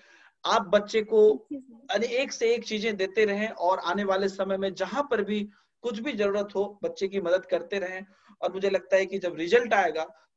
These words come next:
Speaker 1: तो वो इस चीज का गवाह होगा कि आपने जितनी भी मेहनत की है, जितना भी balance किया है अपने work life balance को,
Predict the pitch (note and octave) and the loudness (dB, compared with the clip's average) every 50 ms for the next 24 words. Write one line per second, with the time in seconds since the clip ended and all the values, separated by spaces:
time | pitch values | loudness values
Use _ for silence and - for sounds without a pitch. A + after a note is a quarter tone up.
0 | _ F#3+ G3+ A3+ A#3 A3+ G#3+ - - G#3+ G#3 G3+ - G3+ F3+ E3+ D#3+ E3 F3+ G3 | _ 0 2 2 2 2 0 -4 -6 -6 -6 -4 -2 -2 -2 0 0 2 4 4
1 | G3 F#3 F3+ E3+ E3 E3 D#3+ D#3+ - - F3 D#3 D#3+ D#3+ - F3+ F3 D#3+ E3 F3 | 4 2 2 0 -2 -2 -4 -4 -4 -4 -2 -2 -2 -2 -4 -8 -8 -8 -10 -10
2 | - A3 C4 B3 B3 A#3 G3+ F3 E3 F#3 G3+ G#3 G#3 G#3 - G3 G3 F3+ F3 F3 | -10 -8 -8 -6 -6 -4 -4 -4 -2 -2 -2 -2 -4 -6 -8 -8 -6 -6 -6 -6
3 | F3+ F3 D3+ E3+ E3+ _ G#3+ A3+ G#3+ A3+ A3 G3 E3 D3 E3 F#3 G3+ G#3 G3+ G#3 | -6 -8 -12 -16 -12 _ -4 -2 -2 -2 -2 -2 -2 -2 -2 -2 -2 -2 -4 -4
4 | - - G3+ G#3 A3 G#3+ F#3+ F3 F#3+ F3 F3 D#3+ D3+ E3 F3 E3+ F3 D#3+ E3 E3+ | -4 -2 -2 0 2 2 0 0 -2 -4 -6 -4 -4 -4 -6 -4 -4 -4 -4 -4
5 | D3+ D3 C#3+ D3+ E3+ F3 E3+ - _ D3+ C#3+ C#3+ | -4 -6 -6 -4 -6 -6 -8 -10 _ -10 -10 -10